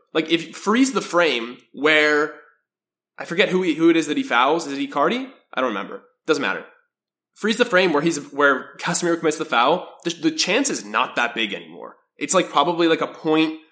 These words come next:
one five, point one X G chance. Um, at most, it's, like,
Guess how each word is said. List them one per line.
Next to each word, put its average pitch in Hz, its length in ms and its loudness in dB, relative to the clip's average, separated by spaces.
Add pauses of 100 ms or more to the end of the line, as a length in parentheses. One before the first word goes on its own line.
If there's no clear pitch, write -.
(760)
one 151 360 2
five, 131 520 2
point 147 280 -2
one 135 260 2
X 123 300 -4
G 135 200 -8
chance. 131 640 -2 (340)
Um, 110 520 0
at 143 120 -2
most, 143 280 0
it's, 156 100 -6
like, 139 140 0